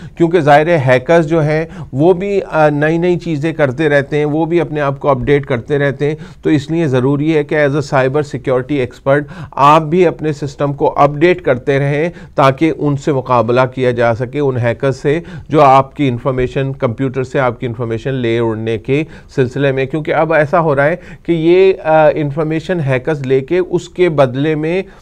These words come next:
रैंसम जो है वो, अ, अ, अ, उसका, अ, मुतालबा करते हैं। यानी इन्फॉर्मेशन, आपकी इन्फॉर्मेशन उन्होंने ले ली, अ, सॉरी, आपकी इन्फॉर्मेशन आपने, उन्होंने ले ली,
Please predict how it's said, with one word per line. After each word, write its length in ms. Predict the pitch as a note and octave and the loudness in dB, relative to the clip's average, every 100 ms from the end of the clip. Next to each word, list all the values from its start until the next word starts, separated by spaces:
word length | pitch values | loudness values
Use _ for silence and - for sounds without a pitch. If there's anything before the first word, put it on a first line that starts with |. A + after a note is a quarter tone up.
| - - - - - - - - | -20 -20 -20 -20 -20 -20 -16 -4
रैंसम 600 | D3+ E3+ F3+ E3+ - G#3+ | 4 6 6 2 0 0
जो 120 | F#3 | 0
है 260 | D3 D3+ F3 | 2 2 2
वो, 360 | D3+ D#3+ G3 G#3 | 0 4 6 6
अ, 200 | - D#3 | 4 4
अ, 480 | D#3 D3 - C#3 C3+ - | 6 6 4 2 0 -2
अ, 320 | C#3 C#3 C3+ B2 | 0 2 2 0
उसका, 420 | C3+ - E3 D#3 | -2 -2 4 4
अ, 500 | C#3+ C#3+ A#2 B2 A#2 | 4 0 -4 -2 -2
मुतालबा 520 | G2+ C#3 C3+ A#2+ A#2+ | -2 0 4 4 4
करते 320 | A#2 G#2 - G2+ | 0 -2 -6 -8
हैं। 120 | D#2 - D3+ - | -8 -12 -20 -2
यानी 180 | D#3 E3+ | 0 2
इन्फॉर्मेशन, 640 | E3 D#3 F3 F3 E3+ F#3 | 0 0 0 0 0 -2
आपकी 420 | D#3+ D3+ D#3 - E3+ | 0 2 0 0 -2
इन्फॉर्मेशन 520 | C#3+ D3+ D3+ D#3 E3+ | -2 -4 -4 -4 -4
उन्होंने 360 | D#3 D#3 D#3 | -4 -4 -2
ले 220 | D3 C3 D3+ | 0 0 2
ली, 160 | D#3 | 0
अ, 1300 | F#3 - - - - - - - - - C3+ C#3+ C#3 | -2 -6 -20 -20 -20 -20 -20 -20 -20 -4 4 6 6
सॉरी, 380 | C3+ D#3 A#2 D#3+ | 4 2 2 2
आपकी 380 | C3+ C#3+ C#3+ F3+ | 4 4 4 0
इन्फॉर्मेशन 520 | D#3 E3+ E3 D#3+ F3+ | 2 0 -2 -2 0
आपने, 420 | E3 D#3+ E3 E3 | -2 -2 -2 -2
उन्होंने 400 | - D3+ D3+ D#3 | -2 0 2 2
ले 220 | C#3 D#3 | 2 4
ली, 240 | E3 F3 | 4 0